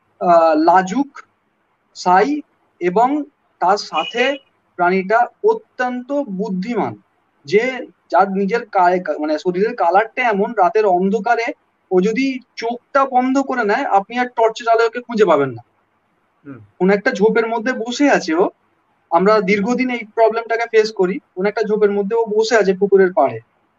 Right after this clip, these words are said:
Speaker 1: আমরা torch দিয়ে, দিয়ে, দিয়ে, দিয়ে খুঁজতে, খুঁজতে, খুঁজতে, খুঁজতে চারিদিকে ঘুরছি। তো এমন সময় একটা বাগরোল বসে আছে, তার চোখগুলো জ্বলবে। হ্যাঁ, রা-, nocturnal animal তো, ওর
Speaker 2: হ্যাঁ,
Speaker 1: চোখ,
Speaker 2: রাত্রে,
Speaker 1: চোখটা,
Speaker 2: রাত্রে
Speaker 1: টর্চের আলোয়
Speaker 2: নিশাচর
Speaker 1: চোখটা
Speaker 2: প্রাণী।
Speaker 1: জ্বলে।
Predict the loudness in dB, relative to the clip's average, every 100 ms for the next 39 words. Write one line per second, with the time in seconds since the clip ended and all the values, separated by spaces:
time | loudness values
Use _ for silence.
0 | -4 0 0 4 2 2 -2 -10 -8 -8
1 | -10 -8 -8 -8 -6 -6 -8 -12 -10 -10
2 | -10 -6 -6 -8 -16 -2 2 4 4 0
3 | 2 -2 -6 -12 _ _ _ _ _ _
4 | _ 0 0 0 _ _ _ _ -2 -2
5 | -2 -6 -4 0 0 -2 _ -8 -4 2
6 | 2 2 -4 -6 -6 -2 -2 -2 -6 -8
7 | -10 _ -6 -6 _ -2 0 0 -2 0
8 | 2 4 2 2 -6 -10 _ _ _ _
9 | _ -6 -2 0 2 2 0 0 2 0
10 | -2 0 0 2 0 -2 _ _ _ _
11 | -4 0 2 2 0 -6 -8 -4 -4 0
12 | 0 0 -4 -2 -2 -2 -4 -2 2 2
13 | 0